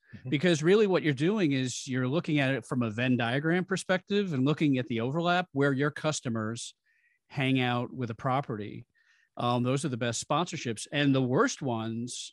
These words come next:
Speaker 2: as you kind of alluded to, are when your customers, you know, from a psychographic perspective or demographic perspective, have no interest in the property that you're sponsoring. Those are unproductive. They're a waste of money and time.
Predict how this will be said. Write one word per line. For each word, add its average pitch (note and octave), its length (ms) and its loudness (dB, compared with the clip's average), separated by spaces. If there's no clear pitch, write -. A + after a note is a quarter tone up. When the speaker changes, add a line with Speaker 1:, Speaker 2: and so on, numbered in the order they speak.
Speaker 2:
as B2 220 -6
you B2+ 260 -2
kind B2+ 240 -2
of A2 60 -4
alluded D#3 380 -4
to, A2+ 360 -4
are C3 260 2
when B2+ 600 0
your C#3+ 180 -2
customers, A#2 920 -4
you C3 80 -4
know, A#2+ 120 -2
from A2+ 300 -4
a G#2+ 40 -4
psychographic A#2+ 840 -6
perspective D3+ 680 -4
or A#2+ 140 -6
demographic A#2+ 640 -8
perspective, F3 460 -10
have F#3 160 0
no G#3+ 300 4
interest C3 420 -4
in A2 80 -2
the G#2 80 -4
property G2+ 480 -6
that F#2+ 140 -10
you're G2+ 100 -12
sponsoring. G2+ 640 -10
Those C#3+ 180 2
are C3+ 100 0
unproductive. C#3+ 680 2
They're A2 120 -8
a G2+ 60 -6
waste C3 320 -2
of C3 80 -4
money B2 220 0
and A2+ 100 -2
time. G#2+ 440 -8